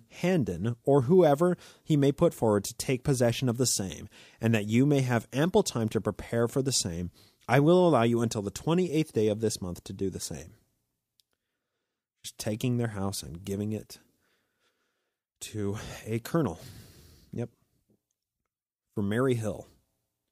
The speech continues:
Many years ago, my grandmother, Sally Farney, who was among those made, that made the trip to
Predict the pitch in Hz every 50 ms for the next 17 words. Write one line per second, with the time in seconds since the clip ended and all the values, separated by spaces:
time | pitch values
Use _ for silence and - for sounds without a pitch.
0 | _ _ _ _ _ _ _ - 131 160 202 233 220 202 185 170 135 151 135 123
1 | 113 110 110 117 117 104 - 131 143 160 165 160 147 117 95 87 95 95 113 131
2 | 139 - - - - 135 127 123 117 104 - - 110 98 95 95 104 131 135 120
3 | - 135 139 131 120 127 120 143 180 202 170 117 - 95 82 78 98 127 - -
4 | - - - - _ - _ 120 131 151 165 151 - - 131 131 131 143 170 170
5 | 180 - - - 131 117 - - - 147 143 135 127